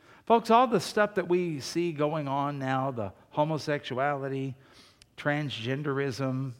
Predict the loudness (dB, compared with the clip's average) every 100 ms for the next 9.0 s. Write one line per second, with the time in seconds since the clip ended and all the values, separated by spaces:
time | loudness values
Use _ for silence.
0 | -16 -8 -4 -2 -2 -4 -6 -6 -6 -6
1 | -6 -6 -6 -8 -10 _ _ _ -2 -2
2 | 0 -2 0 0 -2 -4 -6 -4 -4 -4
3 | -6 -6 -6 -6 -10 -12 -12 -12 _ _
4 | -4 -4 -2 -4 -4 -4 -4 -2 -2 -4
5 | -6 -10 -10 -10 -10 -10 -10 -12 -12 -16
6 | -18 -20 -20 -20 _ _ _ _ _ -16
7 | -8 -4 -4 -4 -8 -8 -16 -20 _ -8
8 | -6 -4 -6 -8 -8 -6 -2 -4 -6